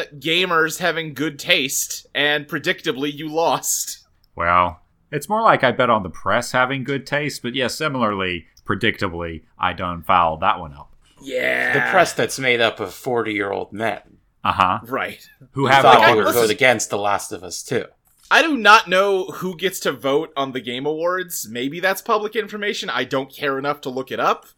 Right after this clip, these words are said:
Speaker 2: It's
Speaker 1: I'm
Speaker 2: public.
Speaker 1: sure there are people, at least a handful of people, who I like,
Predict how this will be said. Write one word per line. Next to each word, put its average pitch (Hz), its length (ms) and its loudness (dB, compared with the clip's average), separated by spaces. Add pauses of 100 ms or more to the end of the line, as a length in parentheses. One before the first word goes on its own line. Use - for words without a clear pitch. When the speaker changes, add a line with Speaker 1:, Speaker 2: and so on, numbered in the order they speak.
(100)
Speaker 2:
It's 120 240 -2
Speaker 1:
I'm 247 180 4
Speaker 2:
public. 190 100 -4
Speaker 1:
sure 285 200 -2
there 233 120 6
are 190 200 6
people, 185 680 -4 (240)
at - 160 -8
least 285 220 -2
a 202 60 6
handful 165 500 -2
of 147 80 0
people, 147 380 -6
who 175 120 -4
I 156 160 4
like, 139 640 -2